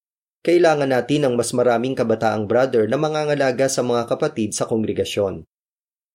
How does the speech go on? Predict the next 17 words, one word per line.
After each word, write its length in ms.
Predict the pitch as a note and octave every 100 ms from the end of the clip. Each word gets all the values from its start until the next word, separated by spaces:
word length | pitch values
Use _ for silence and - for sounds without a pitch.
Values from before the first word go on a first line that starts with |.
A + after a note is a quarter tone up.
| _ _
Kung 160 | G#3 G#3
handa 320 | F3 C#3 A#2+
kang 160 | C#3+ C#3
maglingkod 560 | A#2+ A2+ A2+ B2 C3
kung 160 | C3 A#2+
saan 240 | B2 A#2
may 160 | A2+ A2+
pangangailangan, 960 | A2+ A2 G#2+ G#2 G#2 C3 C3 G2 A#2 - _ _ _
magiging 480 | F3 E3+ C#3+ C#3+ A#2+
masaya 320 | - G2+ F#2+
ka. 240 | G#2+ F#2 - _ _ _ _ -
Bakit? 480 | F#2+ - C#3 F3 _ _ _ _ _ _ _
Kasi 240 | E3 G#3
mapapasaya 640 | G3+ F3 D3+ C#3+ - B2 A2+
mo 160 | A2+
si 240 | B2+ A#2+ G#2+
Jehovah. 560 | G2+ G#2+ G#2 A2+ F2